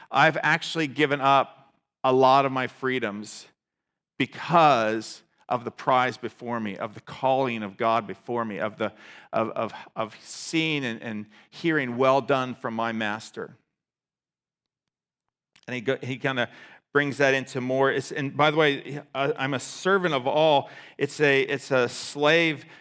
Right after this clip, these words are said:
metaphor, but it was a voluntary slave, you know, that he had actually given up his rights. So he says this, "To the Jews, I became as a Jew in order to win Jews. To those under the law,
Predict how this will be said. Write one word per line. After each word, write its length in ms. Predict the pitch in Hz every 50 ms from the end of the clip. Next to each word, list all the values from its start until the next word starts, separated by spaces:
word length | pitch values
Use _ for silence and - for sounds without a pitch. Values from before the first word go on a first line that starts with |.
| _ _
metaphor, 540 | - 139 151 165 160 156 - - 131 131 127
but 140 | 120 139 131
it 40 |
was 140 | 127 131 -
a 60 | 143
voluntary 960 | 123 110 117 131 127 139 147 151 151 143 135 - - 147 143 143 143 135 127
slave, 800 | - - - - - 131 135 139 135 135 127 117 110 107 - - _ - - - - _ _ _
you 120 | - 123
know, 180 | 123 117 110 107
that 140 | 110 113 107
he 220 | - - 139 139
had 120 | 135 120
actually 400 | 117 117 123 120 - - 123 123
given 360 | 107 110 117 131 135 127 127 123
up 180 | 117 117 -
his 240 | - 123 113 107 -
rights. 600 | 117 113 117 110 104 101 - - - - - - _ _ _ _ _ _ _ _ _
So 200 | - - 165 175
he 100 | 180 175
says 440 | - - - 196 185 190 170 - -
this, 360 | 180 185 180 160 - - -
"To 60 | 165
the 120 | 147 151
Jews, 580 | 135 - - 147 160 180 202 220 240 226 - - - - - - - - _
I 140 | - 139 143
became 400 | 135 143 139 - 156 151 147 147
as 140 | 135 127
a 40 | 127
Jew 520 | 110 - - 123 135 139 139 117 101 82 - 117 _ _ _ _ _
in 80 | 123 127
order 220 | 131 127 131 127 127 -
to 100 | 131 123
win 260 | 117 123 123 127 113
Jews. 720 | 104 120 131 139 131 104 92 - - - - - - - _ _ _ _ _ _ _ _ _ _ _ _ _ -
To 80 | -
those 320 | 135 127 147 151 147 131 135
under 240 | 151 165 202 220 220
the 140 | 165 156
law, 440 | 147 143 131 127 127 131 143 147 151